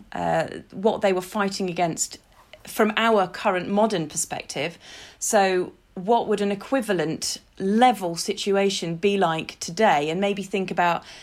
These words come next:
um, how we might feel if we were facing that, and how, where, where the courage might need to come from,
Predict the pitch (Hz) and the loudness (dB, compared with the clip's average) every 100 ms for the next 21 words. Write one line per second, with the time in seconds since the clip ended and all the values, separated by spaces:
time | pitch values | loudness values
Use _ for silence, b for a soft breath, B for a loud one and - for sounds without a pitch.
0 | B B 180 175 180 - - 220 196 185 | B B 2 2 2 -4 -2 4 4 2
1 | 180 185 226 208 185 - 202 180 175 180 | -2 -2 2 2 2 0 0 0 -4 -6
2 | 170 - 190 185 170 170 180 135 - - | -4 0 0 0 -4 0 0 0 -4 -12
3 | - 151 160 147 - - _ - 175 165 | -4 -2 -2 -6 -10 -18 _ -2 2 2
4 | 165 139 196 190 180 208 196 - 208 185 | 0 -2 0 0 4 2 2 -2 0 0
5 | 170 196 170 185 175 170 - 190 170 - | -2 -2 -2 -2 -6 -8 -4 -4 -4 0
6 | 147 147 | 0 -2